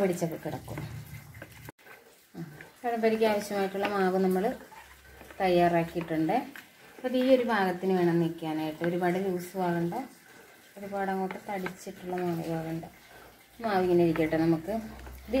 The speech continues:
ഒരു ഇച്ചിരി സമയം വെച്ചേക്കുന്നത് നല്ലതാണ്. നമുക്ക് പഴം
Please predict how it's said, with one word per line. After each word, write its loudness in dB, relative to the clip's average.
ഒരു 2
ഇച്ചിരി -12
സമയം -4
വെച്ചേക്കുന്നത് 0
നല്ലതാണ്. 2
നമുക്ക് -6
പഴം 2